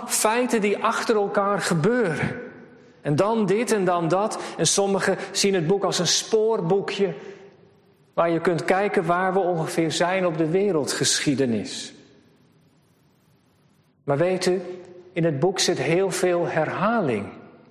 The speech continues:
In het laatste, in, in ene laatste, in, in hoofdstuk twintig gaat het over het oordeel van God.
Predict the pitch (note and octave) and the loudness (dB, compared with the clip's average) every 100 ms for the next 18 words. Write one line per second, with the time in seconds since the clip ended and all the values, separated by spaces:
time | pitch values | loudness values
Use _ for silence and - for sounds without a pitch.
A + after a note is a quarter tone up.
0 | _ _ _ _ _ _ _ _ _ _ | _ _ _ _ _ _ _ _ _ _
1 | - - D3 C#3+ D#3+ F#3+ F#3+ - - - | -20 -2 0 2 0 0 0 -2 -4 -8
2 | - E3+ F3 E3+ E3 E3+ F#3 F#3+ E3+ E3+ | -2 -2 0 -2 -2 0 0 2 2 0
3 | - - E3 - - - - - D#3+ E3 | 0 0 -2 -2 -12 -12 -14 -6 -2 0
4 | F3 E3+ - - - A#3 G3+ D3 F#3 F#3 | 2 0 -2 0 0 2 0 2 0 2
5 | G3 G3 G3+ F#3 F#3+ F#3+ F#3+ F3 - G#3 | 0 2 0 2 0 0 0 0 0 0
6 | G#3+ G#3 G3 - F3+ E3+ - G3 - - | 2 2 0 0 0 0 0 0 -2 -8
7 | - | -10